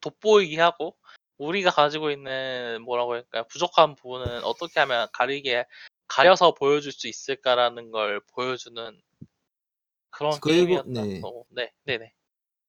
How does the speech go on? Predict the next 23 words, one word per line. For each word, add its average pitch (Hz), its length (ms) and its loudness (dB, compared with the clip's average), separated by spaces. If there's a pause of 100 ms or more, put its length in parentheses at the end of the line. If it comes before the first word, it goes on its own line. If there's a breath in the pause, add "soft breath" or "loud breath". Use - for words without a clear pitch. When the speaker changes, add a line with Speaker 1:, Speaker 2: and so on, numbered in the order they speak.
(160)
Speaker 2:
그리고 165 500 2
또 117 960 4 (220)
세키로의 208 880 6
의외의 143 300 8
강점이 143 460 0
있는데, 113 640 2 (540)
아트워크가 147 500 2
되게 107 200 -2
좋아, 82 240 -6
이게. 73 180 -12
의-, - 140 -16 (640)
Speaker 1:
그쵸. 139 300 2
Speaker 2:
의외로, 147 360 6 (100)
네, 123 220 2 (220)
이게 147 300 4
굉장히 143 640 2 (460 soft breath)
그 123 240 4
많은 147 360 8
예산 170 240 6
투자한 247 460 6
게임이라고 190 1080 2
보이지도 147 540 2
않는, 123 360 0